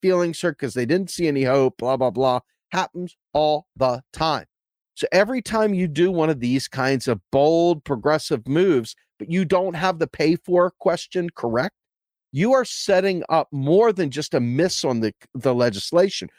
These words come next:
You're also setting up a miss for all of those activists that are not in the know about economics,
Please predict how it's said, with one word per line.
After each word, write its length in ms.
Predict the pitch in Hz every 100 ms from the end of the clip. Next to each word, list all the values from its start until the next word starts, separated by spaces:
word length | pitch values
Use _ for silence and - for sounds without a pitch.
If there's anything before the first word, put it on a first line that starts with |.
| _
You're 100 | 147 -
also 340 | 202 254 -
setting 440 | 180 - 156 139 123
up 180 | 113 123
a 40 |
miss 380 | 107 107 127 - _ _
for 140 | - 180
all 280 | 196 233 254
of 120 | 226
those 280 | 165 196 175 -
activists 640 | 175 208 - 156 131 -
that 140 | 160 131
are 180 | 127 110 -
not 320 | 131 185 226 -
in 160 | 156
the 100 | 131
know 240 | 117 113 107
about 240 | 104 110 -
economics, 800 | 113 113 98 85 120 - -